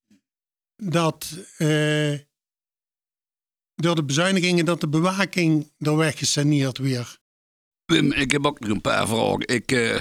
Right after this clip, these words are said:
Speaker 2: ik heb bijna alle cafés van verder, maar ik ga er wel over gehuurd. Maar ik ben er nooit geweest, want ik dacht dat er alleen maar personeel van Sint Anne en Servaas mocht komen. Klopt dat?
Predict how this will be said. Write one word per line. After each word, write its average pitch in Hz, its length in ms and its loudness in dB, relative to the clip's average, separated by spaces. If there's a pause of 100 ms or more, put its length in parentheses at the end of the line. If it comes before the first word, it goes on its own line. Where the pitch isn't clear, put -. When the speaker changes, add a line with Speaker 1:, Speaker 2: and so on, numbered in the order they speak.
(200)
Speaker 2:
ik - 200 -14
heb 113 180 0
bijna 113 200 2
alle 110 160 2
cafés 104 340 -2
van 92 120 -2
verder, 135 220 0
maar 104 120 0
ik 110 100 0
ga 101 200 0
er 104 80 0
wel 104 100 2
over 98 180 -2
gehuurd. 113 460 2 (340)
Maar 107 280 0 (200)
ik 120 140 -4
ben 127 140 2
er 131 60 4
nooit 139 220 2
geweest, 139 360 0
want 104 260 -4
ik 107 160 -4
dacht 175 260 -2
dat 120 180 -4
er 110 60 -2
alleen 135 340 2
maar 131 220 0 (180)
personeel 135 540 0
van 123 180 -2
Sint 135 240 0
Anne 139 200 0
en 131 180 0
Servaas - 420 -4
mocht 90 220 -2
komen. 80 240 -6
Klopt - 240 -6
dat? 147 220 -2